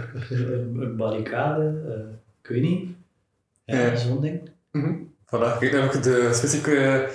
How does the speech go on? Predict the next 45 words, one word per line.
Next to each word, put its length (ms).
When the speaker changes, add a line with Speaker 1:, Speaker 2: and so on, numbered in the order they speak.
Speaker 2:
specifieke 420
straten 500
onderweg 460
naar 200
iets 120
algemeners 580
gebracht. 680
En 120
voilà, 20
dan 340
kan 60
ik 80
dat 140
vragen 320
tegen 160
jou 120
zonder 200
dat 100
je 40
aan 60
het 80
werken 240
bent. 380
Speaker 1:
Oké. 140
Speaker 2:
Ja. 440
Speaker 1:
En, 160
en 140
wat 100
is 100
de 80
algemene 460
tip 220
dan 120
hieruit? 540
Of, 240
of 140
zijn 180
we 60
nog 140
niet 160
geklaard? 360
Speaker 2:
Huh? 300
De 160
tip 240
was, 420